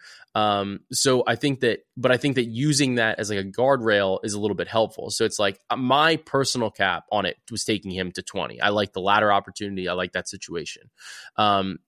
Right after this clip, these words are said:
but the, and the guardrail of the projection was like, "Yeah, like, you're on the right track. Like, we, we also like him to go over, but we're not gonna go, we're not gonna go that crazy."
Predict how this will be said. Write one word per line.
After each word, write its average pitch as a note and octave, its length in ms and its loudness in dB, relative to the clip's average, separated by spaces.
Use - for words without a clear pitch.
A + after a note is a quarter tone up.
but B2 260 0
the, A#2 140 0
and A#2+ 120 2
the A2 100 -2
guardrail A2+ 800 4
of F#2 140 -6
the G#2+ 60 -12
projection C#3 460 -2
was G#2+ 100 -4
like, A2+ 180 0
"Yeah, C#3+ 220 6
like, A2 200 -2
you're C3 280 2
on D3 80 8
the C3+ 60 2
right A#2+ 160 4
track. G2 300 2
Like, G2 140 -10
we, A#2+ 200 0
we A2+ 200 2
also A#2 280 4
like G2+ 220 0
him F#2+ 100 -6
to F2+ 60 -8
go F#2+ 220 4
over, F#2+ 340 0
but A2+ 60 0
we're A2+ 140 4
not A2+ 200 2
gonna G#2 160 0
go, F#2+ 400 2
we're A#2 80 2
not B2+ 120 4
gonna A#2+ 120 2
go G2 120 0
that D#2+ 180 0
crazy." - 420 -6